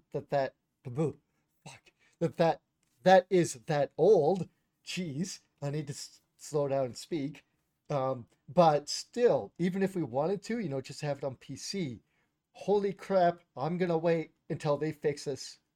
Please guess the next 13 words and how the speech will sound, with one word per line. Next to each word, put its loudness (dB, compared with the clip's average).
'cause -2
it -4
is -4
a -10
hot -2
mess. -4
Not 2
as 6
messy -2
as -8
some -2
games. -10
And 6